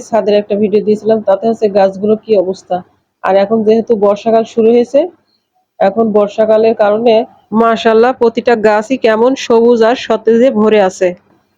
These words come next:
আর এই যে দেখছেন করম চার নতুন আপডেট, আর করম চাগুলো এই যে এমন সুন্দর হয়েছে। আবার দেখছি নতুন করে ফুলও আসছে। আর এগুলো হচ্ছে নয়নতারা ফুল, তারপরে রক্তমল্লিকা ফুল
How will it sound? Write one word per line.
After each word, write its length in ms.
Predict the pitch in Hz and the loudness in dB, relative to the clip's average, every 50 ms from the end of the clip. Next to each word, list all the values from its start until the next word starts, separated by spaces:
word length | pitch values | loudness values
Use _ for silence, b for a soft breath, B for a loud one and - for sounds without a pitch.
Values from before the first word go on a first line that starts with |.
| _ _ | _ _
আর 100 | 185 196 202 | -2 0 0
এই 160 | 208 214 233 | 2 0 0
যে 140 | 208 220 233 208 | 0 0 0 2
দেখছেন 340 | 220 220 214 - 254 262 262 | 2 0 2 0 -2 -2 -2
করম 300 | - - 208 202 202 208 208 | -2 0 0 2 2 0 0
চার 240 | 196 208 202 208 247 302 - _ _ _ _ _ _ _ _ _ _ _ _ _ 202 | 0 0 0 0 0 -4 -8 _ _ _ _ _ _ _ _ _ _ _ _ _ -2
নতুন 280 | 208 208 208 214 208 208 | -2 0 0 0 0 2
আপডেট, 440 | 196 190 180 180 185 208 233 247 - - _ _ _ _ _ _ _ _ _ _ _ _ - | 0 0 -2 -2 0 0 0 0 -2 -6 _ _ _ _ _ _ _ _ _ _ _ _ -4
আর 180 | - 190 190 190 | -2 0 0 0
করম 240 | 202 208 208 202 208 | 0 0 0 0 0
চাগুলো 240 | 196 202 196 208 214 | 0 0 0 2 2
এই 80 | 214 214 | 2 2
যে 100 | 202 208 | 2 2
এমন 180 | 202 202 202 202 | 2 2 0 -2
সুন্দর 280 | - - 220 208 208 214 | -2 -4 -2 0 2 2
হয়েছে। 220 | 220 214 - 226 | 0 0 0 0
আবার 180 | 214 202 202 196 | 0 0 0 0
দেখছি 220 | 185 202 202 - 226 | -2 -4 -2 0 0
নতুন 220 | 214 208 - 208 202 | -2 0 -2 -2 0
করে 160 | 208 208 208 | 0 0 0
ফুলও 280 | - - 220 214 220 214 | 0 0 0 0 2 2
আসছে। 320 | 208 220 214 - - 240 262 311 - _ _ _ _ _ _ _ _ _ _ | 0 0 -2 -4 -2 -2 -2 -2 -4 _ _ _ _ _ _ _ _ _ _
আর 160 | 180 185 190 190 | -4 -4 -2 -2
এগুলো 260 | 196 190 208 208 214 214 | -2 0 0 0 2 2
হচ্ছে 280 | 208 208 - - 214 214 220 247 - _ _ _ _ _ _ | 0 0 0 0 0 0 0 -2 -6 _ _ _ _ _ _
নয়নতারা 520 | 190 190 190 190 196 196 190 190 190 190 190 | -2 0 2 2 2 0 0 0 0 0 0
ফুল, 320 | 190 - _ 220 214 214 214 208 | -2 -4 _ 0 0 0 0 0
তারপরে 420 | 208 185 180 180 175 180 180 180 180 | 0 0 0 0 0 0 0 0 2
রক্তমল্লিকা 760 | 180 180 185 - _ 196 196 196 196 196 190 190 190 196 190 | 0 0 -2 -4 _ -4 -2 0 0 2 0 0 0 -2 -4
ফুল 260 | 190 208 208 208 220 | -2 -2 0 0 0